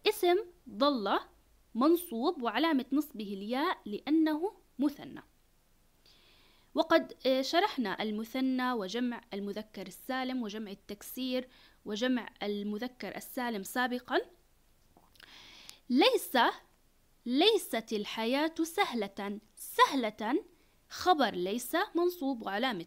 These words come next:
نصبه الفتحة. صار القمر بدرا. صار من أخوات كان،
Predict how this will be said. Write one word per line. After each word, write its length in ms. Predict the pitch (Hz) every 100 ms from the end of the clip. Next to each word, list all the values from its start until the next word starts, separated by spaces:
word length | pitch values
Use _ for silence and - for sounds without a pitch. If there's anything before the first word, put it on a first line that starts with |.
| -
نصبه 520 | - - 165 196 285
الفتحة. 560 | 269 262 220 - - 190 _ _ _ - - _
صار 580 | - - 359 330 254 214
القمر 680 | 190 - 294 285 277 349 - -
بدرا. 680 | 208 285 220 208 180 165 170 _ _ _ _ _ _
صار 680 | - - 247 208 196 330 - -
من 140 | 185
أخوات 460 | 190 - 196 190 -
كان، 400 | 233 240 285